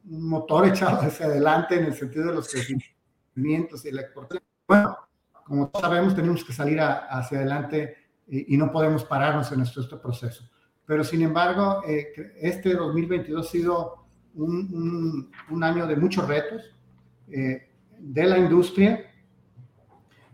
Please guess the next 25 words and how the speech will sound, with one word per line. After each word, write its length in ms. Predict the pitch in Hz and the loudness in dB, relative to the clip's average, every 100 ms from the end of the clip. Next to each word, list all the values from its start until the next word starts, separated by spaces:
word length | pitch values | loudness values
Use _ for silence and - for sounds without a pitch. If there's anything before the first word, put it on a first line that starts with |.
| - | -4
en 140 | 139 | 0
ese 180 | 165 170 | 2 0
sentido, 840 | 165 160 143 190 196 190 170 - - - _ _ - | -2 0 2 6 8 8 6 0 -12 -20 _ _ -4
eh, 460 | 143 143 139 139 - _ _ - - _ _ | -2 0 -2 -6 -14 _ _ -20 -20 _ _
si 220 | - 151 | -2 0
bien 240 | 151 185 | 6 8
hemos 280 | 190 190 175 | 10 8 6
logrado, 720 | 151 147 156 185 185 143 - 147 | 2 2 2 2 0 -2 -4 -8
eh, 360 | 135 135 - - | -6 -6 -10 -10
aumentar 440 | 135 139 131 156 | -4 -2 -2 -2
nuestra 260 | 170 - - | -2 -4 -6
producción, 440 | 160 151 - 190 | -4 -2 0 0
se 100 | 185 | 0
ha 40 | |
enfocado 460 | 170 165 - 170 170 | -2 -6 -6 -4 0
más 360 | 160 190 190 - _ _ _ _ _ | 0 0 -2 -8 _ _ _ _ _
al 180 | 135 139 | -2 0
mercado 400 | 135 127 160 165 | 0 2 2 2
local 480 | 143 - 147 202 196 | 0 0 0 0 -2
que 80 | 156 | -2
al 80 | |
mercado 280 | 143 127 156 | -2 0 0
de 60 | 160 | -2
exportación, 840 | - 143 127 131 135 156 196 190 _ _ _ _ 185 | -4 -12 -8 -8 -4 -2 -2 -6 _ _ _ _ -8
eh, 340 | 135 131 - | -4 -4 -8